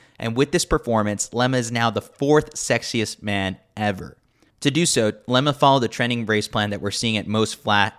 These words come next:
and fast marathons, which is to go out extremely hard and see who can hold on. Lema split a thirty-four second personal best through the half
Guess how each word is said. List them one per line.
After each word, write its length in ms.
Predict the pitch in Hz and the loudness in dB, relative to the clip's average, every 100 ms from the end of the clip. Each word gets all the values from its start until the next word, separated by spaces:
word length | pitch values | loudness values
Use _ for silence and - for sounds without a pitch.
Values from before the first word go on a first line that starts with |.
| - | -8
and 140 | 107 | -6
fast 400 | - 101 95 - | -2 -2 -2 -4
marathons, 520 | 98 92 - 85 - | -4 -4 -6 -12 -16
which 280 | - 127 127 | -6 -6 -2
is 200 | 127 - | -4 -4
to 120 | - | -4
go 260 | 123 135 123 | -2 2 4
out 220 | 120 117 | 4 2
extremely 680 | 113 - - - 135 147 170 | -2 -6 -6 -4 -4 -2 -4
hard 400 | 143 120 107 107 - - _ | -2 -2 -2 -2 -6 -20 _
and 140 | 120 113 | -8 -6
see 220 | - 117 | -2 -2
who 180 | 117 107 | -2 -4
can 140 | 107 | -6
hold 260 | 107 104 101 | -4 -4 -4
on. 220 | 92 - _ _ - | -6 -10 _ _ -4
Lema 320 | 123 147 170 | 0 2 0
split 300 | - 139 139 | -2 -2 -2
a 140 | 117 113 | -2 -4
thirty-four 480 | 120 123 135 131 | 0 0 0 0
second 380 | 120 120 107 110 | 0 0 -2 -2
personal 340 | 120 110 - 104 | -2 -2 -2 -2
best 300 | 101 98 - | -2 -4 -2
through 160 | 113 | -2
the 80 | 107 | -2
half 420 | - 104 92 - | -2 -4 -6 -12